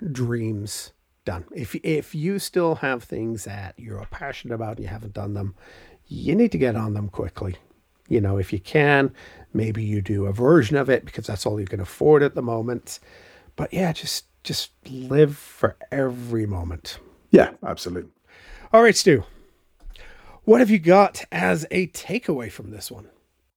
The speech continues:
Speaker 2: Uh, well, I've got lots of them. Um, I'll tell you what I'll, I'll do. I'll,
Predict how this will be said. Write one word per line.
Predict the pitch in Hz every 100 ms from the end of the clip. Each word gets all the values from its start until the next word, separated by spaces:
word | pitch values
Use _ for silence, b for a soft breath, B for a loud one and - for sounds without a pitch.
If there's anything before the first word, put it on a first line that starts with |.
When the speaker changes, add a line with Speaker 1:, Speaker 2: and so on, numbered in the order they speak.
| _ -
Speaker 2:
Uh, | 220 254 269 262 233
well, | 165 151 117
I've | - 110
got | 147 110
lots | 104 101 92 -
of | 95
them. | 92 87 - -
Um, | 120 110 -
I'll | 120
tell | 156
you | 165
what | 135
I'll, | 117 104 -
I'll | 95
do. | 95 92
I'll, | 98 101